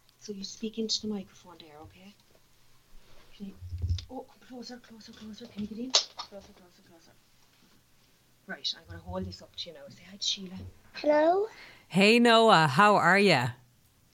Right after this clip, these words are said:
Speaker 2: Good.
Speaker 3: I've been hearing all about you from your mum for the past hour.
Speaker 2: Yeah.
Speaker 3: And come here, I believe Japan is on the list of places to go.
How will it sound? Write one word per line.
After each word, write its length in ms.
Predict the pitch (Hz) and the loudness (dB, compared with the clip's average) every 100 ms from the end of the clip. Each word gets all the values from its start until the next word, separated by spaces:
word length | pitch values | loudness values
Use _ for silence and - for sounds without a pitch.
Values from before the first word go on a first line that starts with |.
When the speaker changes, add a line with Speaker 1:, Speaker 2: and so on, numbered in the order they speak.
| - | -4
Speaker 2:
Good. 280 | 320 392 466 - - _ _ - | 2 4 2 0 -16 _ _ -4
Speaker 3:
I've 160 | 147 | 0
been 120 | 175 160 | 2 4
hearing 320 | 202 208 190 | 4 4 2
all 360 | 170 185 190 | 4 4 4
about 380 | 175 170 170 - | 4 2 2 0
you 80 | 156 | -2
from 200 | - 151 | 0 0
your 120 | 139 | 2
mum 340 | 143 143 135 131 | 2 2 0 -2
for 120 | 139 | -6
the 80 | 123 | -4
past 380 | 135 127 - | -2 -2 -4
hour. 400 | 147 135 127 113 - _ _ _ _ _ _ _ - - - - 302 | -2 0 0 -4 -8 _ _ _ _ _ _ _ -20 -20 -20 -8 0
Speaker 2:
Yeah. 500 | 285 277 269 269 262 _ _ _ - 147 | 2 4 2 0 -4 _ _ _ -10 -4
Speaker 3:
And 100 | 147 | -2
come 140 | 151 | 2
here, 340 | 165 180 135 - | 4 4 2 0
I 80 | 160 | 0
believe 460 | 160 165 170 151 - | 2 2 2 0 -6
Japan 560 | - 160 147 165 156 151 | -4 -2 2 2 2 2
is 280 | 147 139 - | 0 -2 2
on 240 | 151 156 | 2 2
the 100 | 147 | 2
list 640 | 147 156 135 - - - - _ | 2 0 0 -4 -2 -4 -6 _
of 80 | - | -8
places 420 | - 156 - 147 | 0 0 0 0
to 120 | - 151 | 0 4
go. 280 | 151 143 | 4 2